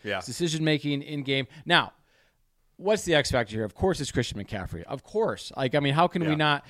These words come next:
Speaker 2: Like, if C-Mac is the player that he can be, they're, they're, they're almost an immediate contender for the playoffs.
Speaker 1: Yeah.
Speaker 2: Immediate. Now, coming off an injury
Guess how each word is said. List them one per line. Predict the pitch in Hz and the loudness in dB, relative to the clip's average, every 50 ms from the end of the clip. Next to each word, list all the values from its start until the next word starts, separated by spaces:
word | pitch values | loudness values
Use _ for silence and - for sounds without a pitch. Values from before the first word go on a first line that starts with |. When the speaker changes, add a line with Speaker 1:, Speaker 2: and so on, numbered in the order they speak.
| - 156 - | -18 -8 0
Speaker 2:
Like, | - 139 131 | 0 2 2
if | 139 131 | 2 0
C-Mac | - - 285 285 254 226 202 175 - - | 0 0 2 2 4 4 2 2 0 0
is | 180 156 143 127 - - - - - - - - | 0 0 0 0 -2 -6 -10 -12 -18 -20 -20 -4
the | - 147 135 | 0 0 2
player | - - 160 170 175 175 165 | 4 4 6 8 8 8 8
that | 151 131 | 6 6
he | 117 156 160 | 4 4 4
can | - - 147 143 151 | 4 4 4 4 4
be, | 156 165 180 202 190 - _ - - - - | 4 4 4 2 2 -2 _ -18 -20 -8 4
they're, | - 180 190 190 185 175 - - | 8 8 10 10 10 6 4 4
they're, | 156 175 185 180 | 4 4 6 6
they're | 175 185 185 175 175 175 - | 8 8 8 8 8 6 4
almost | - 190 196 202 175 - | 0 0 0 0 0 0
an | 170 147 | 0 -2
immediate | 143 139 147 180 240 277 220 156 127 120 - - _ | 0 0 2 2 2 2 0 0 -2 -4 -6 -8 _
contender | - 131 127 - 151 135 131 120 120 | -4 -2 0 2 2 4 4 4 2
for | 107 - | 0 0
the | 107 104 | -2 -4
playoffs. | - 110 104 98 85 80 - - - | -2 -2 -2 -4 -4 -8 -10 -10 -8
Speaker 1:
Yeah. | 147 | -4
Speaker 2:
Immediate. | 135 143 185 254 240 139 95 - - - - - - - - 139 - | 2 4 6 6 6 4 2 -2 -6 -16 -20 -20 -20 -20 -18 -6 2
Now, | 151 151 147 143 143 135 - - _ _ - | 6 6 8 8 8 6 2 -2 _ _ 0
coming | - 190 196 185 | 2 2 4 6
off | 180 175 160 - | 4 4 4 4
an | 170 165 | 2 2
injury | 180 180 151 165 180 180 180 170 156 | 4 4 4 4 6 6 6 6 4